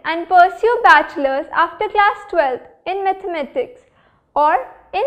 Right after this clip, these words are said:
statistical studies. You might need to sit for exams like U P S C.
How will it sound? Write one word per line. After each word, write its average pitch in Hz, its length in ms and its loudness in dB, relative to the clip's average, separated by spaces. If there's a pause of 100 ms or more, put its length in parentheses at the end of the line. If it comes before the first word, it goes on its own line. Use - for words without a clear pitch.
(120)
statistical 370 680 0 (140)
studies. 247 440 0 (520)
You 330 140 -2
might 339 420 2
need 349 380 -6 (100)
to 359 140 -4 (280)
sit 349 480 0 (560)
for 403 200 4
exams 311 720 -2
like 320 360 0
U 370 240 2
P 392 140 0
S 277 200 -2 (100)
C. - 240 -14